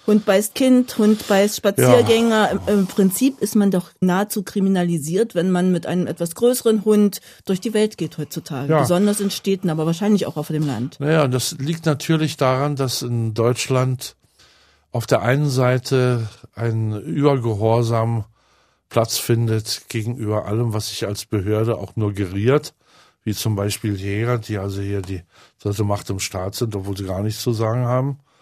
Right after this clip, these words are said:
Speaker 2: außer dass sie einen grünen Hut aufhaben. Und, äh, dann ist dieser, dieses Denunziantentum. Ich glaube auch, dass das hier sehr entwickelt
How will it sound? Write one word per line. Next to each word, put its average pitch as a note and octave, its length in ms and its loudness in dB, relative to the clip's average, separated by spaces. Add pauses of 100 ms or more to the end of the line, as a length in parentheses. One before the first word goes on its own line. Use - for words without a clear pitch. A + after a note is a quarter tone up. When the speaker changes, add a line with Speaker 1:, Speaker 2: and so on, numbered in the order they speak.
(340)
Speaker 2:
außer G#2+ 220 2
dass G#2 180 0
sie A2 60 0
einen G#2+ 120 0
grünen G2+ 240 2
Hut A#2 160 0
aufhaben. C3+ 520 0 (680)
Und, A2 640 0
äh, G#2+ 320 2 (1000)
dann A2 200 0
ist - 280 -6
dieser, A2 320 0
dieses A2+ 420 -6
Denunziantentum. A#2+ 1120 -2 (280)
Ich - 160 -12
glaube A#2 320 0
auch, A2 260 -4
dass - 220 -8
das G#2+ 160 -6
hier A#2 180 -2
sehr A2+ 240 -2
entwickelt A2+ 760 -8